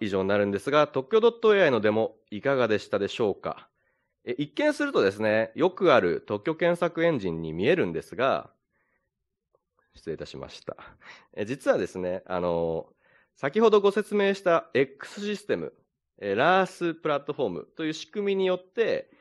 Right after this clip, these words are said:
え、検索内容や履歴が外部に漏洩しないという仕組みになっております。ここではですね、ユーザーインターフェース自体は一般的で、皆さんが使い慣れた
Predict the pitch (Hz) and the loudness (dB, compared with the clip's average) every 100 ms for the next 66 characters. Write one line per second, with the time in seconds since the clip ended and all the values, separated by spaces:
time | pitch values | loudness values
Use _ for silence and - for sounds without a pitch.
0 | _ _ 107 110 208 214 - 214 202 120 | _ _ -6 -2 -2 -2 -2 0 2 2
1 | 85 78 - 101 135 139 143 147 78 - | 0 -2 -6 -4 -4 -4 -2 -2 -2 -8
2 | - 101 180 196 107 85 85 139 185 175 | -14 -2 0 2 0 -4 0 4 4 2
3 | 165 - _ _ _ _ - - 139 135 | 0 -4 _ _ _ _ -14 -4 -2 -2
4 | - 76 76 - _ - - 107 98 95 | -2 -6 -8 -10 _ -20 -8 -4 -2 -2
5 | - 80 73 69 - _ _ _ _ _ | -4 -10 -12 -14 -20 _ _ _ _ _
6 | _ 170 302 349 131 87 104 90 76 _ | _ -8 0 2 2 0 -4 -6 -6 _
7 | _ _ _ - 208 240 240 240 240 233 | _ _ _ -8 -6 0 2 2 -2 -4
8 | 226 226 214 220 208 185 95 104 123 85 | 2 0 0 -6 -4 -2 0 0 0 -2
9 | 95 - 160 160 156 151 170 135 - - | -8 -6 -6 -4 -8 -2 0 0 -2 -4
10 | 123 190 170 85 - - 208 220 220 135 | -4 0 0 -2 -8 -4 -2 0 0 0
11 | 82 | -4